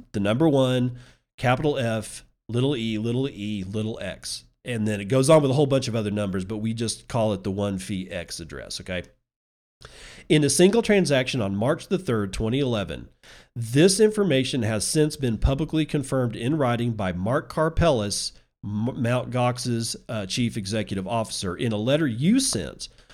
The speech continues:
on behalf of your client, Tulip Trading Limited, in June twenty twenty,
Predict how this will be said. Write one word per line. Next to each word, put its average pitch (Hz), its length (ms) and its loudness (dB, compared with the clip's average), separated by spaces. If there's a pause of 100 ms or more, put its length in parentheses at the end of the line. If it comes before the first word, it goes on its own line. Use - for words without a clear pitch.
(160)
on 135 220 2
behalf 156 340 4
of 98 140 -4
your 156 340 4
client, 139 540 0
Tulip 151 360 2
Trading 123 320 0
Limited, 120 540 2
in 101 200 -4
June 131 320 0
twenty 131 280 -2
twenty, 123 540 0